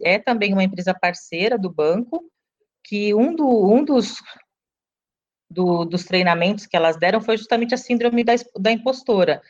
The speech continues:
que traz exatamente essa questão de como que a gente lida, né, dentro desse ambiente que a gente vive,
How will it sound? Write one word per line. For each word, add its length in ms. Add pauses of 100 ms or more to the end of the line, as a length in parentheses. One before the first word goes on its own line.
(440)
que 120
traz 420
exatamente 760
essa 160
questão 420
de 100
como 300
que 120
a 100
gente 720 (360)
lida, 600 (140)
né, 240
dentro 380
desse 280
ambiente 540
que 100
a 60
gente 340
vive, 480